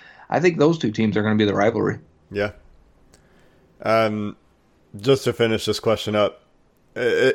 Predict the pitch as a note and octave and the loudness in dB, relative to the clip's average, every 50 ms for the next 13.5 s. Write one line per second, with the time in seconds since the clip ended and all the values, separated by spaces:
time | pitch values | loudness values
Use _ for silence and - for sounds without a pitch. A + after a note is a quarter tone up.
0 | - C3 C3+ B2+ B2+ G#2+ A2+ C3 C3+ C3+ B2+ A2+ A2+ G#2+ - - G2+ A2+ A2 - | 2 2 4 4 4 4 4 4 6 6 6 6 4 2 0 0 0 0 0 0
1 | - - - - _ _ _ _ - - A#2+ B2+ B2+ A2 A#2 A2+ A2 G#2 G#2 G2 | -4 -10 -16 -18 _ _ _ _ -4 0 2 2 2 4 2 0 0 0 -4 -6
2 | F#2+ - - - - A2 A2 A2 A2 A2+ A#2 A#2+ B2+ A#2+ - - A2 G#2+ G2+ G2 | -8 -12 -16 -10 -2 0 2 2 4 2 0 0 -2 -4 -2 0 2 4 4 2
3 | F#2+ - - G#2+ F#2+ - A#2 A#2 A2 - A#2 G#2+ G#2 G2 G2 G#2 A2 G#2+ B2+ C3+ | 2 0 -2 -4 -2 0 0 0 0 0 -2 -2 -2 2 2 0 0 0 -2 -4
4 | C3+ C3 - A#2+ G#2+ A2+ - - A2+ A2 G2+ - - A2 G#2+ G#2 G#2 G2+ G2 F#2 | -4 -4 -4 -4 -4 -4 -2 0 0 2 0 0 -2 -2 0 0 0 0 -2 -2
5 | F#2 F2+ E2+ - - G#2+ F#2+ - - G2+ F#2+ E2 F#2 G2 G2 G#2 - - A2 G#2 | -6 -8 -10 -6 -4 -4 -4 -4 -2 -2 -2 -2 0 0 -2 -2 -2 -2 -2 0
6 | G#2 G2+ G2+ G2 G2 F#2 F#2 F#2 F#2+ G2+ G#2+ A2+ A2+ A2+ - - A2 G2+ G2+ - | 0 0 0 0 0 0 0 0 0 0 -2 -4 -6 -10 -4 0 2 2 2 2
7 | - G#2 G2+ G2+ G2+ G#2+ - - B2+ B2+ B2 - - - - - - - - - | 2 0 0 2 0 -2 -2 -2 -2 -2 -2 -6 -10 -18 -20 -20 -20 -20 -20 -20
8 | - - _ _ - G2+ G2+ G2+ F#2+ F#2+ F2+ F2 F2 E2+ E2+ - _ _ - G#2 | -20 -20 _ _ 0 2 4 4 4 2 2 0 -4 -10 -12 -16 _ _ -4 -2
9 | G2+ G2 F#2 G#2 G2 F#2+ E2+ F2 F2 F2 F2 F2 - - E2 E2 E2 - - - | -2 0 0 0 0 0 2 2 2 2 0 -2 -2 -4 -4 -4 -4 -6 -10 -18
10 | - - _ - - - - - - C3+ C#3 C3+ B2+ A#2+ G#2 G2+ G2+ G2 A2 A2+ | -20 -20 _ -20 -20 -20 -14 -4 -2 0 2 4 2 2 2 0 0 0 0 0
11 | G2+ G2 G2 F#2+ F#2 F#2 F#2 F#2+ F#2 G2 G#2+ - A#2 - - - C3 C3 A#2 - | 0 0 -2 -2 -2 -2 -2 0 0 -2 -2 -4 -8 -14 -2 2 2 2 2 2
12 | A#2 F#2+ A2+ B2+ C3+ B2 A#2 A2+ G2 G2 A#2+ C3 C#3+ C#3 D#3+ D#3 B2+ B2 A#2 G#2+ | -2 -4 -2 0 2 4 4 4 2 2 2 0 0 2 0 0 0 2 0 0
13 | G2+ G#2+ G#2+ G#2+ G#2+ G#2+ G#2 G#2 G#2+ - | 0 2 2 2 2 2 0 -2 -6 -12